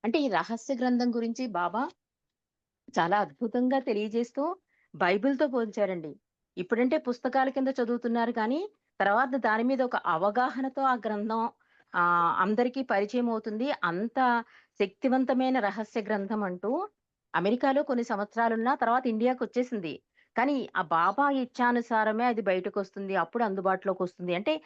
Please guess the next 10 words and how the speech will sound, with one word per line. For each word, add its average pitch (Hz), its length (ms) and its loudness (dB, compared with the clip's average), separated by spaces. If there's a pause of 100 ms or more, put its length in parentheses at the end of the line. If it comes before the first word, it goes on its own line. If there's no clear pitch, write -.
(260)
మనందరికీ 254 600 0
అనిపిస్తుంది 240 520 -2
కదా, 202 120 2
ఎప్పుడు 214 680 2
ఆ 190 100 0
రహస్య 196 340 -2
గ్రంథం 196 400 -4
చూస్తాం? 190 320 -4
ఎవరైనా 190 380 -2
మాట్లాడినా 214 540 -2